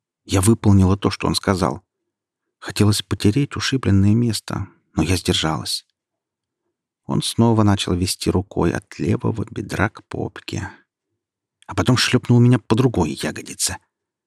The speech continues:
На этот раз я осталась на месте и даже сумела промолчать. «Мне нравится, как ты выглядишь», — сказал мой господин. «Именно так я все и представлял. Сегодня, как ты понимаешь, лишь начало.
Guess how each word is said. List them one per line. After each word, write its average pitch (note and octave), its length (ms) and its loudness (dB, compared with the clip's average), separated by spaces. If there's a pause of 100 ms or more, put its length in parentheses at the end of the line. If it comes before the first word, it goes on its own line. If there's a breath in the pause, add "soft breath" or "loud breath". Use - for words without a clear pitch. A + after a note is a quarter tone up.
(200)
На - 140 0
этот - 240 -2
раз A2 260 0
я G#2+ 100 4
осталась G2+ 420 0
на A#2+ 80 4
месте D2+ 460 0 (300 soft breath)
и F#2 60 -4
даже G#2+ 220 2
сумела A2 380 4
промолчать. - 840 -4 (1800)
«Мне G2+ 280 2
нравится, B2 460 0
как - 180 -8
ты G2+ 100 2
выглядишь», — E2 560 -2 (180)
сказал D#2 400 -6
мой C#2+ 160 -12
господин. - 580 -10 (440)
«Именно F#2+ 360 4
так - 380 -2
я G2 80 2
все F#2+ 240 2
и F2 40 2
представлял. - 720 -4 (1040)
Сегодня, G#2+ 440 4
как - 160 -2
ты - 100 -10
понимаешь, G#2 540 2
лишь E2 220 -4
начало. F2+ 500 0